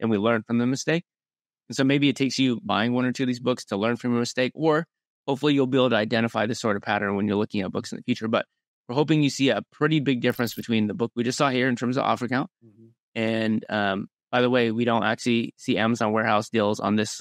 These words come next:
Speaker 1: listing at
Speaker 2: No.
Speaker 1: all, the previous
Speaker 2: Right.
Speaker 1: one, which is good.
Speaker 2: Yeah.
Speaker 1: Now, we're gonna look at one more, uh, copy or one more book, and then we'll get out of here. So we'll look at this book, Classics of Criminology. Okay, so we've identified a clear pattern: August, September, January, February.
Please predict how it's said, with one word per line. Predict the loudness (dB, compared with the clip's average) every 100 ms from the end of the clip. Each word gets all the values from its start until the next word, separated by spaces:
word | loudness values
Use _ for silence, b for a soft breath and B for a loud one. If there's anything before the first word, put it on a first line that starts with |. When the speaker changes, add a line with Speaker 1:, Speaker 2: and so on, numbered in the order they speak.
| -8
Speaker 1:
listing | -8 -4 -4 0
at |
Speaker 2:
No. | 0
Speaker 1:
all, | 0 -2 -8 -16
the |
previous | -4 -2 -2 -6
Speaker 2:
Right. |
Speaker 1:
one, | -12
which | -12 -18
is | -14
good. | -14 _ _ -12
Speaker 2:
Yeah. | -12 -4
Speaker 1:
Now, | -2 -2 _ _ _
we're | 0
gonna | 2 2
look | 0
at | 0
one | 0 0 0
more, | 2 2 0 0
uh, | 0 0
copy | 0 -2 2 0
or |
one | 2 0
more | 0 0
book, | 0 -2 _ _ -10
and | -6 -4 -2 -2 -4 -6
then | -4 -4 -2
we'll | -4 0
get | 0
out | 2
of |
here. | 0 -2
So | 0 0 -2 _ _ _ 0
we'll | 2
look | 4
at |
this | 0 0
book, | -2 -2
Classics | -2 -2 0 -4 -2
of | 0 2 2 -2
Criminology. | -2 0 2 0 0 0 -2 -4 _ _ _ _ _ _ _ _ _ -8
Okay, | -2 0
so | 2 2 2 0
we've | -2 0
identified | 0 0 2 0 0
a |
clear | -2 -2
pattern: | 0 0 -2
August, | -4 -8 -12
September, | -12 -2 0 0
January, | -2 -2 -2 -4
February. | -2 0 0 0 -2